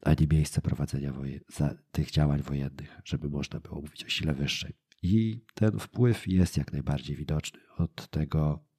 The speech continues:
e, pierwszoplanowego, najbardziej odczuwalnego, czyli, e, powrotu ukraińskich pracowników do ojczyzny, e, w celu jej obrony, e, przez, e, rzeczy tak chociażby jak dostawy. I tutaj,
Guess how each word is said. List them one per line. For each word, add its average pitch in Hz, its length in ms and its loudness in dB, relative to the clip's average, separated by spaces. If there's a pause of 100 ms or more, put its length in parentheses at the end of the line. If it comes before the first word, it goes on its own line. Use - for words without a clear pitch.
(380)
e, 73 220 2
pierwszoplanowego, 78 1200 2 (320)
najbardziej 76 560 4
odczuwalnego, 73 840 -2
czyli, - 300 -12 (640)
e, 67 400 4 (100)
powrotu 76 560 0
ukraińskich 73 580 0
pracowników 67 680 -4
do 69 100 0
ojczyzny, 73 540 -2 (280)
e, 69 240 -2
w - 80 -16
celu 67 280 -6
jej 67 200 -2
obrony, 71 480 0 (1400)
e, 67 220 2
przez, - 600 0 (180)
e, 67 260 2
rzeczy 80 360 4
tak - 180 0
chociażby 73 420 0
jak 76 160 0
dostawy. 76 440 4
I 71 80 -2
tutaj, 104 420 2